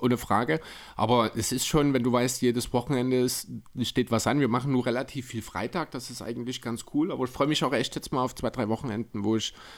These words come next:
äh, mal weiß, ich muss mich nicht, äh, ausführlich jetzt damit beschäftigen und kann mal einfach auch komplett abschalten. Das tut mir, ich glaub, mal ganz gut.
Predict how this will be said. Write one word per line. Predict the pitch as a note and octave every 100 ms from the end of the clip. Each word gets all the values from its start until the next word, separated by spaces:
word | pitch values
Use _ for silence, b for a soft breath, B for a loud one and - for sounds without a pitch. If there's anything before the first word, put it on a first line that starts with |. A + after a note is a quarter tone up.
| B
äh, | - G#2+ G#2 G2
mal | A2 G2+
weiß, | G#2 A#2 A2+ B B B -
ich | G#2+
muss | B2 B2+
mich | A2+
nicht, | C3 C3 - -
äh, | B2 A2+
ausführlich | G#2+ A2+ - A2 A2+ A2+
jetzt | A2 -
damit | G#2+ G#2+ G2+
beschäftigen | G#2+ - A2 - A2 A2+ G#2
und | F#2+ G2+
kann | - G2
mal | F#2+ G2 F2+ - -
einfach | G2 F#2+ G2
auch | F2 -
komplett | - E2+ F2
abschalten. | C#2+ - G2 E2+ E2 D#2
Das | E2+
tut | - -
mir, | F#2
ich | F2
glaub, | - -
mal | E2
ganz | D#2+ -
gut. | D#2 -